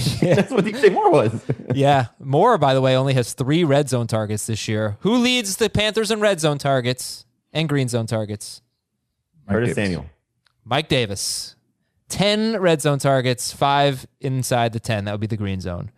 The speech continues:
Speaker 1: Okay, I think that's pretty much it here. Oh, oh yeah, Curtis Samuel. How do you feel about him?
Speaker 3: Flex.
Speaker 2: Uh, I mean, the, here's the thing that troubles me <laughs> about Mike Davis as the start of the week. They're gonna give him carries. He's gonna get an opportunity to take on this bad run defense. So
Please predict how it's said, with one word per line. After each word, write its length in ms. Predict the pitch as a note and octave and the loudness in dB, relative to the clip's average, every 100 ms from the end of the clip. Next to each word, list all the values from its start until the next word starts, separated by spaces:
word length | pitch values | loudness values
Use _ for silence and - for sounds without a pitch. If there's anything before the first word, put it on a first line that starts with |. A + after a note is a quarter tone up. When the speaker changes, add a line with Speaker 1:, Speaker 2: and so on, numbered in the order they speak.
| _ _ _ _ _ _ _ - | _ _ _ _ _ _ _ -8
Speaker 1:
Okay, 320 | C#3+ C#3+ F#3 | -8 0 2
I 60 | C#3 | 2
think 220 | - G3+ | 0 -4
that's 220 | G3 F3 - | -2 -4 -8
pretty 440 | - - F3+ F#3 | -16 -6 -4 -2
much 320 | F3 F3 E3+ - | -2 -2 -2 -4
it 360 | E3 G#3 - | -4 -4 -6
here. 260 | - G3+ G#3+ | -10 -4 2
Oh, 140 | G#3+ G3 | 2 4
oh 140 | A#3 | 2
yeah, 160 | C4 A3 | 4 2
Curtis 280 | A3 G#3+ G3 | 2 0 2
Samuel. 380 | G#3+ F3+ A#2+ | 0 0 0
How 140 | G2+ C#3 | 0 -2
do 60 | |
you 40 | D#3 | 0
feel 120 | E3+ | 2
about 180 | D3+ C#3+ | 2 4
him? 240 | C3 G2+ - _ _ _ _ _ _ _ _ _ _ - | 2 -2 -10 _ _ _ _ _ _ _ _ _ _ -4
Speaker 3:
Flex. 460 | F#3 D#3+ - - _ _ _ _ _ _ _ _ - | 0 0 -4 -20 _ _ _ _ _ _ _ _ 0
Speaker 2:
Uh, 720 | A2+ A2+ A2+ A2 A2 G#2+ G2+ - | 2 4 4 4 4 2 0 -6
I 60 | - | -4
mean, 340 | A#2 A2+ G#2+ - | -2 0 -2 -2
the, 180 | A2+ - - - | -2 -4 -12 -4
here's 260 | A2 D3+ D3 | 4 4 4
the 80 | C3+ | 2
thing 200 | C#3+ C3+ | 2 2
that 160 | A#2+ | 2
troubles 300 | C#3 C3 A#2 | 2 2 2
me 100 | A#2+ | 2
<laughs> 80 | B2 | 2
about 160 | A2+ C3 | 2 2
Mike 180 | C3+ B2 | 0 2
Davis 320 | C#3+ D3 G#2 | 0 2 0
as 80 | A2 | -2
the 80 | A2 | -2
start 240 | A#2+ A2+ | 0 2
of 60 | A2 | 2
the 60 | |
week. 300 | A#2 A#2+ - - - _ | 2 0 -4 -20 -20 _
They're 140 | G2+ B2+ | 2 4
gonna 120 | C3+ | 4
give 180 | C3 B2+ | 2 2
him 100 | B2 | 2
carries. 440 | C#3 C#3 F#2+ - | 2 2 0 -4
He's 140 | - A2 | -4 -2
gonna 140 | B2 | 2
get 80 | B2+ | 2
an 60 | B2 | 2
opportunity 520 | B2 B2 C#3 C3 B2 | 2 0 0 0 0
to 60 | A#2 | 0
take 180 | B2+ B2+ | 0 2
on 160 | A#2+ | 2
this 100 | A#2 | 2
bad 260 | A2 B2 A#2+ | 4 4 4
run 160 | B2+ C3+ | 2 0
defense. 420 | C3 G#2 E2+ - | 0 -2 -4 -6
So 500 | C3 A2 G#2+ G#2 | -2 2 2 0